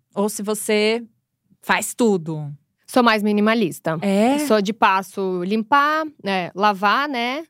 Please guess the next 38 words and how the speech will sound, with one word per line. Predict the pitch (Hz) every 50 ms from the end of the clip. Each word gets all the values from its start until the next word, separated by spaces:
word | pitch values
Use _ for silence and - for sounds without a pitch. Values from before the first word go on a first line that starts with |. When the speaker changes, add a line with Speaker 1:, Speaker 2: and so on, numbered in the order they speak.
| _ _ _ _ _ _ _ _
Speaker 2:
Passar | - 208 202 - 214
algodãozinho | 202 196 196 190 202 202 185 208 202 196
com | 202
alguma | 202 190 202 202 202
coisinha, | - 233 240 214 233 262 277 302 330 339 349 320 _ _ _ - -
óleos, | 220 226 233 247 262 262 277 269 - -
hidratante | - 226 208 220 226 226 _ 208 170 160 156 - - 180
com | - - 180 180
um | 180
protetor, | - 190 180 185 185 _ - - 170 - _ _ _
só. | - - - 165 131 - _ _ _ _
Speaker 1:
É? | - 220 226 240 254 285 302 311 302 269 226 208 208 208 -
E | 269
Speaker 2:
Uhum. | 277 269 269 262
Speaker 1:
que | 254 254
que | 285 311
você, | - 349 311 -
qual | 214 - 302 330
foi | 302 - 311 285
seu | - - 262
último | 254 240 - - 233 220
achado, | 220 208 - - 220 208 196 196 190
assim? | 202 190 - - 208 196 190 185
Alguma | 185 185 185 196 196 196
coisa | - 208 196 196
que | 196 -
você | - 202
tá | - 202
usando, | 202 202 190 170 202 196 196 202 196 202
que | 190 - -
você | - - 202
amou, | 196 208 220 220 226 220 208 202 202 202
que | 202 - - - _ _ _ _
arrasou | - 196 190 214 226 220 202 180 202 208 196 202
na | 190 190
sua | - - 190
pele? | 185 _ 190 170 165 165 165 165 165 170 165 - _ _ _
Speaker 2:
O, | - 226 226 226 226 226 226 226 220